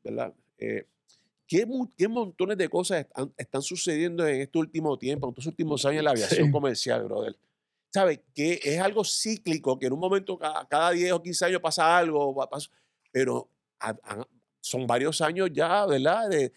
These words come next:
Speaker 1: de, de cositas que están, que han dejado una marca, eh, fuerte, tú sabes, este,
Speaker 2: Ujú.
Speaker 1: y ahora
Speaker 2: Y para eso estamos aquí, Jimmy, para hablar de esos
Speaker 1: y
Speaker 2: temas,
Speaker 1: por
Speaker 2: mantener a
Speaker 1: eso,
Speaker 2: la gente
Speaker 1: por, por e-,
Speaker 2: informada.
Speaker 1: exactamente, y no, y, y no se trata de meter miedo, obviamente, claro que no, ni se trata de asustar a la gente.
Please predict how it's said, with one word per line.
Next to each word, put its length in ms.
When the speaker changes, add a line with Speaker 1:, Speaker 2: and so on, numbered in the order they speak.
Speaker 1:
de, 200
de 140
cositas 460
que 100
están, 680
que 60
han 120
dejado 260
una 200
marca, 580
eh, 220
fuerte, 460
tú 80
sabes, 420
este, 360
Speaker 2:
Ujú. 520
Speaker 1:
y 180
ahora 680
Speaker 2:
Y 140
para 180
eso 140
estamos 340
aquí, 220
Jimmy, 480
para 160
hablar 220
de 160
esos 160
Speaker 1:
y 20
Speaker 2:
temas, 240
Speaker 1:
por 200
Speaker 2:
mantener 180
a 20
Speaker 1:
eso, 160
Speaker 2:
la 120
gente 80
Speaker 1:
por, 220
por 180
e-, 40
Speaker 2:
informada. 460
Speaker 1:
exactamente, 880
y 100
no, 240
y, 360
y 40
no 160
se 160
trata 220
de 100
meter 240
miedo, 320
obviamente, 500
claro 240
que 140
no, 60
ni 80
se 140
trata 200
de 60
asustar 240
a 40
la 140
gente. 260